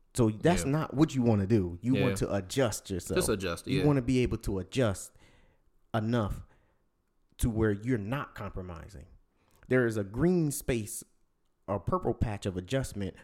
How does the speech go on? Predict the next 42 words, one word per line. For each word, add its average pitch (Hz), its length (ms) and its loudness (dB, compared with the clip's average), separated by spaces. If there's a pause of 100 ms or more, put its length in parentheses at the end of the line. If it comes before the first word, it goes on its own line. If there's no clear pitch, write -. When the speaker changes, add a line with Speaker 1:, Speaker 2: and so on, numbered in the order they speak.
Speaker 1:
which 101 280 -4
you 92 120 -4
can 104 220 -4
do, 117 220 0
that 95 160 -4
everyone 123 500 0
has 107 380 -4
the 98 100 -4
ability 104 480 -2
to 95 140 -8
do 110 400 0 (760)
until 107 480 -4
it's 90 120 -10
too 110 160 -8
much. - 420 -10 (720)
And 104 140 2
Speaker 2:
Yeah. 110 40 2
Speaker 1:
once 147 160 2
you 135 100 2
hit 120 180 0
that 110 200 0
too 127 140 2
much, 123 300 -2
then 101 160 -4
you're 95 80 -6
compromising, 95 580 -4
then 101 140 -4
you 101 80 -4
need 98 160 -4
to 98 80 -6
have 90 160 -4
a - 40 -8
conversation. - 600 -8 (760)
Speaker 2:
And 123 140 0
you 147 100 0
know 165 140 0
what 123 100 0
I 104 100 2
don't 110 300 -4
like? 120 220 -2
I 101 60 -4
think 123 340 -4